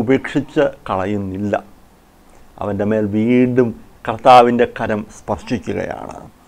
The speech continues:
അവന് പൂർണ്ണ സൗഖ്യം ലഭിച്ചു എന്ന് മാത്രമല്ല, അവിടെ നാം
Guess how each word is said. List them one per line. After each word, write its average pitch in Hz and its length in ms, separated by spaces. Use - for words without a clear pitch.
അവന് 98 280
പൂർണ്ണ 147 640
സൗഖ്യം 160 360
ലഭിച്ചു 180 340
എന്ന് 180 180
മാത്രമല്ല, 117 480
അവിടെ 226 220
നാം 226 100